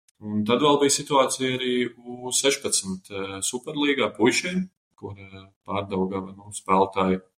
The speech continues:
eh, rotācijas mainības dēļ atsauca komandu no Superlīgas, un, eh,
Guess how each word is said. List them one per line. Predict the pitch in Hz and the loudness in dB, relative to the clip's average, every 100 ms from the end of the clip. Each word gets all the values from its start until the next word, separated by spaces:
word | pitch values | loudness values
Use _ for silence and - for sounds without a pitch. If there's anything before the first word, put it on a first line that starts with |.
| _ _ _ _ | _ _ _ _
eh, | 101 98 98 95 95 98 | -14 -10 -10 -10 -12 -2
rotācijas | 101 104 95 92 - 98 95 - - | -2 0 -2 -2 -2 0 0 -2 -2
mainības | 101 104 98 92 - | -4 -2 -2 -2 -4
dēļ | 101 101 104 104 _ _ _ _ - | -2 0 0 -6 _ _ _ _ -8
atsauca | 101 101 101 92 92 - 95 95 | -4 -2 0 0 -2 -4 -4 -6
komandu | 101 101 95 95 95 95 | -4 -4 -2 -4 -4 -6
no | 92 95 92 | -6 -8 -8
Superlīgas, | 92 - - 143 135 135 131 123 - 107 | -6 -6 -4 -4 0 0 0 -2 -2 0
un, | 104 104 | -2 -2
eh, | 101 104 | -4 -6